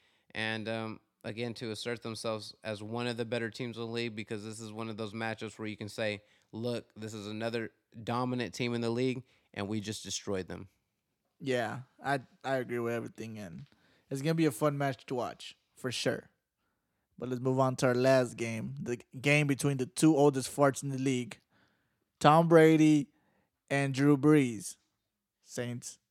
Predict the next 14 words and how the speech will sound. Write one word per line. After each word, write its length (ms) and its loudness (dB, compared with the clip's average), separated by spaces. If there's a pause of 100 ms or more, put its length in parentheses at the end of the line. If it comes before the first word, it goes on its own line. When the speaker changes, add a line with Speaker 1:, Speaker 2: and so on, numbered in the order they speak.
(140)
Speaker 2:
at 140 -6
the 100 -2
Bucks. 540 -6 (720)
How 120 2
do 60 2
you 100 -2
feel 200 0
about 260 -4
this? 340 -8 (1400)
Speaker 1:
Man, 460 -6 (1400)
I 120 -2
don't 160 -4
know, 200 -2
because 520 -8